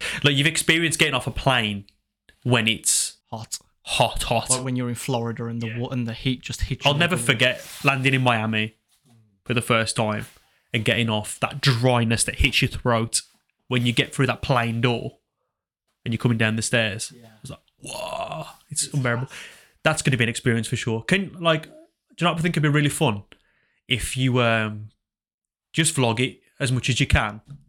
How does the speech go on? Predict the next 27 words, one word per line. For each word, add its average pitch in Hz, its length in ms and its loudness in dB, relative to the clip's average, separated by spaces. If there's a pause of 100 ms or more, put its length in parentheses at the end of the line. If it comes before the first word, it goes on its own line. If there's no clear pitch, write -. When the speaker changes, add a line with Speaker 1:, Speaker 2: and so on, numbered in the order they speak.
(260)
Speaker 2:
Yeah. - 180 -16
Speaker 1:
just - 160 0
so 139 100 4
we 131 80 0
can 131 120 0
post 123 340 0
it 120 80 2
out 113 260 0
and 110 300 -8 (140)
Speaker 2:
Clips - 360 -18
and - 100 -8
Speaker 1:
see - 160 2
your 123 120 4
experience. 117 840 0
Speaker 2:
Yeah. 156 80 -20 (160)
Speaker 1:
That 123 180 -2
could 123 80 -4
be 123 60 -6
quite 113 240 -2
cool. 117 320 -4 (160)
Speaker 2:
Definitely. - 360 -20
Speaker 1:
I - 40 -20 (160)
think 131 120 -4
people 123 220 0
would 113 120 -2 (120)
dig 113 180 -2
that. 110 240 -2